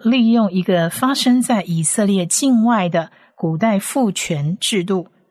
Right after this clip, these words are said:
时期的那个故事，然后在耶和华神无限的智慧、权威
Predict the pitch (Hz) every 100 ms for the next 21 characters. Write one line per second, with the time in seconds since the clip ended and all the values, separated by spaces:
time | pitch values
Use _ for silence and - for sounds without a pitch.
0 | - - - 190 - 156 160 165 165 147
1 | 311 254 - - - - _ _ _ _
2 | _ - 185 208 180 190 170 185 196 190
3 | 165 165 - 165 180 165 180 202 175 165
4 | - 269 208 - 202 156 _ _ _ -
5 | - 175 180 233 277 302